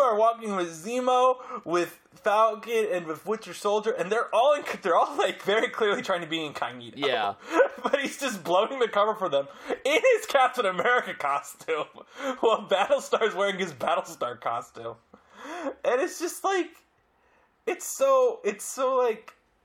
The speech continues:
Speaker 1: he's obviously being stupid. Like, he's been a jerk the entire show. But he's just an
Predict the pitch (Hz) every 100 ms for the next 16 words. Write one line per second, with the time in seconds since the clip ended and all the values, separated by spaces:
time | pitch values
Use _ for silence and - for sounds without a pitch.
0 | _ - 254 - 160 202 262 233 214 196
1 | 156 151 - - 254 302 123 117 - _
2 | _ - 156 - - 202 185 285 320 -
3 | - 202 - - 143 107 - 190 175 208
4 | - 170 196 117 - - _ - - -
5 | 170 160 - 214 240 247 - 208